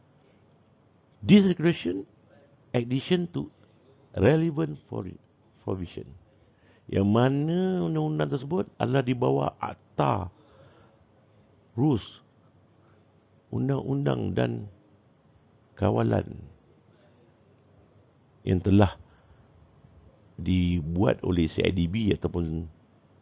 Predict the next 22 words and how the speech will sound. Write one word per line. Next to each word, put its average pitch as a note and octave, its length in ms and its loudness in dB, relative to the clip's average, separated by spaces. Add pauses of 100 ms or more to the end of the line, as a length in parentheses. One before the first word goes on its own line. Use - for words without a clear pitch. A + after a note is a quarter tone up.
(380)
osha E2+ 320 0
lah. - 160 -8 (600)
Dipanggil, E2 640 -4 (240)
dipanggil E2 320 -2
Building E2 640 0 (320)
Operation - 560 -4
Work F2 320 0
Engineering E2 480 -2
Construction D#2+ 480 -6
Safety D#2 400 -4
Regulation D2 480 -6 (400)
sembilan E2+ 240 -6
belas D#2+ 120 0 (120)
lapan - 160 -6
puluh A1+ 160 -8
enam. - 100 -12 (540)
Ha, - 160 -4
ni F#2+ 80 -2
kena G#2 160 0
ikut - 240 0
ni. F#2+ 40 -8 (2000)
Ha. - 60 -12